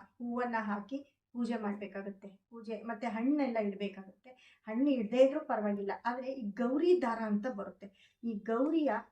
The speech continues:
ಒಂಬತ್ತು ಗಂಟಿರುವ ದಾರಕ್ಕೆ ಒಂದು ಹೂವನ್ನ ಕಟ್ಟಿ ನಿಮ್ಮ ಗಂಡನಿಗೆ ಪಾದಪೂಜೆ ಮಾಡಿ ಅವ್ರನ್ನ,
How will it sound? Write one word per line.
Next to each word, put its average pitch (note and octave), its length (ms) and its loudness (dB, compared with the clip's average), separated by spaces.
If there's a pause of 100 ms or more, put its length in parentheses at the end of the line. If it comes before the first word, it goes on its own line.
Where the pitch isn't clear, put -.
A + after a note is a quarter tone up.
(180)
ಒಂಬತ್ತು D4 600 4
ಗಂಟಿರುವ B3+ 680 2 (160)
ದಾರಕ್ಕೆ G#3+ 800 -4
ಒಂದು G#3+ 260 0
ಹೂವನ್ನ D4 400 4 (140)
ಕಟ್ಟಿ B3 760 -6
ನಿಮ್ಮ B3+ 260 0
ಗಂಡನಿಗೆ B3+ 600 2
ಪಾದಪೂಜೆ A#3 800 -2
ಮಾಡಿ A#3+ 640 -2 (140)
ಅವ್ರನ್ನ, G3+ 280 -6